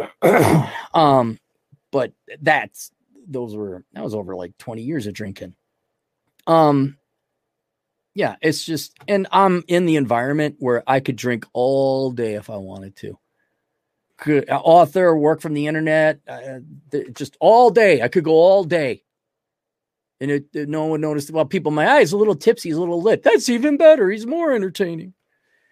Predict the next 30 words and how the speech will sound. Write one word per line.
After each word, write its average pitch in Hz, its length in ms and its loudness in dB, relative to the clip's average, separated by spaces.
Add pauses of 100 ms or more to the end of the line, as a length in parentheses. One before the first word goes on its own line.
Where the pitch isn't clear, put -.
(680)
<clears throat> - 160 -20 (1200)
Nonstop 160 380 0
Dre, 160 180 -2
"Do 143 80 -6
you 151 60 0
ever 143 160 -4
wish 139 180 -6
that 135 60 -10
you 131 80 -8
were 123 60 -8
a 120 40 -10
normie 120 320 -10
dude, 117 220 -8
bro?" 104 340 -4
Um, 277 540 0 (1160)
kinda 240 220 -2
like 247 240 2
the, 180 300 -2
uh, 135 80 2
what's 156 260 -2
it 147 80 -10
called? 117 360 -2
That 98 200 -10 (460)
Family 143 340 -8
Guy 170 200 -2
episode 160 360 -4
where 143 160 -2
Brian 120 440 -4
loses, 120 420 -8
like, 101 180 -8